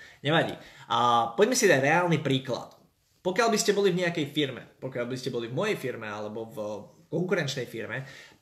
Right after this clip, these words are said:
tak, a, prvá vec, ktorú by som ja urobil, je urobiť si takzvanú,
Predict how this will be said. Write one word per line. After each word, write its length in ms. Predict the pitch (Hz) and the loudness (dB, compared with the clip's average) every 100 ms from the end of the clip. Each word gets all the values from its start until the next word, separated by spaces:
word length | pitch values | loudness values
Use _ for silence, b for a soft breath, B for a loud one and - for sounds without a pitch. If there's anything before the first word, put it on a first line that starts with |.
| - | 0
tak, 320 | 143 - 139 | 0 0 -4
a, 400 | 120 120 117 - | -4 -2 -4 0
prvá 240 | 190 233 | 4 6
vec, 160 | 208 190 | 4 4
ktorú 160 | 190 | 2
by 120 | 175 170 | 2 2
som 120 | 170 | 0
ja 160 | 147 | 2
urobil, 400 | 131 135 135 143 | 2 2 2 2
je 160 | 131 131 - - _ _ _ - | 2 2 0 -10 _ _ _ 0
urobiť 300 | 175 220 214 | 2 2 0
si 80 | 190 | 0
takzvanú, 800 | 185 156 170 165 160 160 156 | 0 2 2 4 4 2 -2